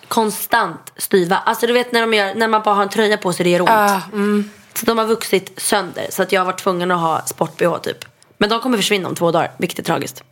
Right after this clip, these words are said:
Speaker 2: Men har du mens?
Speaker 1: För jag åker till Filippa om tre. Nej, jag har haft mens.
Speaker 2: Jaha.
Speaker 1: Så jag har väl min ägglossning eller någonting.
Speaker 2: Mm.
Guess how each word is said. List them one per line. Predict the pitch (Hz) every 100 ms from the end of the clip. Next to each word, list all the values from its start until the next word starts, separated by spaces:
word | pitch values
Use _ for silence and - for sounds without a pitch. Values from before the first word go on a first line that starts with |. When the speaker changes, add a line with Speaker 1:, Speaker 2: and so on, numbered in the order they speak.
| _
Speaker 2:
Men | 214
har | 196
du |
mens? | 190 180 -
Speaker 1:
För | 185
jag |
åker | -
till | 180
Filippa | 170 -
om | -
tre. | - - _ _ _ _ _ _ _ _
Nej, | 247 254
jag | 277
har | 240
haft | -
mens. | 139 - - - - _
Speaker 2:
Jaha. | 202 156 151 196 - -
Speaker 1:
Så | -
jag | 214
har |
väl | 208
min | 202 196
ägglossning | 196 175 202 - 175
eller |
någonting. | - 196 - 165 - _ -
Speaker 2:
Mm. | 202